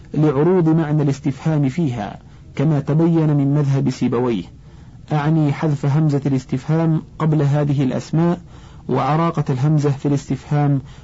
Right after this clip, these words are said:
فلا يجمع بين حرفي استفهام. قال: "أم هل كبير بكى لم يقض عبرته، إثر الأحبة يوم البين مشكوم". وقال الله تعالى:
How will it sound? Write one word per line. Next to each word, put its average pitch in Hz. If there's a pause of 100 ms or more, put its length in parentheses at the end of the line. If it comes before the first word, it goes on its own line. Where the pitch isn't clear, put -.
فلا 156
يجمع 143 (340)
بين 139
حرفي 131
استفهام. 107 (1000)
قال: 160 (520)
"أم 156
هل 156
كبير 165 (400)
بكى 160 (100)
لم 147
يقض 165
عبرته، 156 (420)
إثر 160
الأحبة 147
يوم 143
البين 135
مشكوم". 113 (920)
وقال 120
الله 160
تعالى: 151